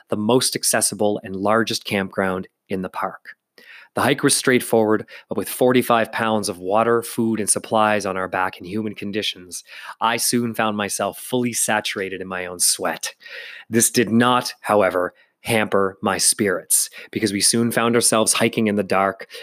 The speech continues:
soon after finding ourselves at the campground. Spectrum Lake features sixteen sites spread across the lakeshore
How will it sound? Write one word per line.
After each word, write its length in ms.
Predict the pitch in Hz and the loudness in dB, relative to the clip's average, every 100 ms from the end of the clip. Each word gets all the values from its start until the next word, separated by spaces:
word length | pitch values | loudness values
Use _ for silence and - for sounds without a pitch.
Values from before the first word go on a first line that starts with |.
| - | -4
soon 360 | - - 123 117 | 0 2 2 2
after 220 | 113 104 | 0 -2
finding 420 | - 104 98 95 | 0 0 2 0
ourselves 480 | 92 - 95 90 - - | -2 0 0 -2 -6 -8
at 160 | - | -8
the 60 | - | -6
campground. 640 | - 87 85 87 82 120 - _ _ _ _ _ - | -6 -6 -6 -10 -10 -14 -20 _ _ _ _ _ -4
Spectrum 520 | - - 131 - 117 | -2 0 -2 0 2
Lake 220 | 117 113 | 2 0
features 440 | - 117 110 110 - | -2 -4 -2 0 2
sixteen 680 | - 139 - - 127 123 117 | 2 0 -2 -2 0 0 0
sites 340 | - 104 - | 0 0 0
spread 260 | - 104 98 | 0 0 0
across 360 | - 104 98 | 2 0 2
the 100 | - | 2
lakeshore 580 | 98 98 - 104 98 | 2 2 2 2 2